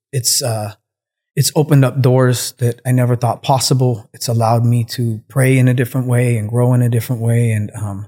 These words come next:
if I'm not loyal to the Most High, I'm not doing nothing, right? And if I'm not, if I'm not a husband and, and a good partner to my wife first, I'm nothing, right? And if I'm not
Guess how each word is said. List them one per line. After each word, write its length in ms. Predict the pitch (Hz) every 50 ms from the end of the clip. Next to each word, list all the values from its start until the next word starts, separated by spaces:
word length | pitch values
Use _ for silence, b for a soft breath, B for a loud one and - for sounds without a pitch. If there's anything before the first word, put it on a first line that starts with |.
| - _ _ _ _ _
if 140 | 131 131 151
I'm 120 | 147 147 147
not 200 | 147 143 139 139
loyal 340 | 139 139 135 135 135 127 120
to 120 | - - 143
the 60 | 139
Most 300 | 139 131 131 120 - -
High, 580 | 160 151 151 156 156 156 156 156 143 123 131 - _ _ -
I'm 60 | 135
not 160 | 127 123 131
doing 200 | 139 139 131 131
nothing, 340 | 123 117 113 - 107 101 98 -
right? 160 | 113 120 120
And 100 | 120 120
if 120 | 113 -
I'm 160 | 135 127 131
not, 320 | 135 139 135 135 123 - b b b b b b
if 100 | - -
I'm 140 | 139 131 135
not 200 | 139 135 127 127
a 40 | 120
husband 600 | 107 151 156 151 139 147 160 160 156 147 131 131 -
and, 200 | 131 120 120 123
and 220 | - 123 120 120 120
a 80 | 120
good 340 | 120 127 147 135 123 127 - - _ _
partner 360 | _ - 156 156 156 156 151
to 120 | 143 - 160
my 160 | 151 147 143
wife 300 | 139 139 143 143 139 135
first, 420 | - - 165 156 156 143 - - - _ _ _ _
I'm 140 | 160 135 131
nothing, 340 | 127 117 - - 104 95 - _
right? 280 | - 151 127 127 127 143
And 100 | 127 127
if 80 | 120 131
I'm 140 | 131 127 131
not 280 | 135 135 135 131 b